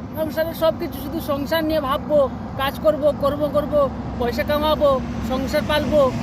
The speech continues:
এ-, এইটুকুই কি ভগবান দিয়েছেন শরীরটা যে এই করার জন্য? সেই সংসার পালবো, আর সংসার দেখবো, আর খাবো দাবো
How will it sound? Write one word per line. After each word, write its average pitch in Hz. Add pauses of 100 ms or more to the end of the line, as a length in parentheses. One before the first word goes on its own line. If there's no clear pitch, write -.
(520)
এ-, -
এইটুকুই 339
কি 359
ভগবান 330 (120)
দিয়েছেন 370
শরীরটা - (240)
যে 277
এই 302
করার 339
জন্য? 330
সেই -
সংসার 233
পালবো, 196 (520)
আর 190
সংসার 220
দেখবো, - (540)
আর - (200)
খাবো 269
দাবো 254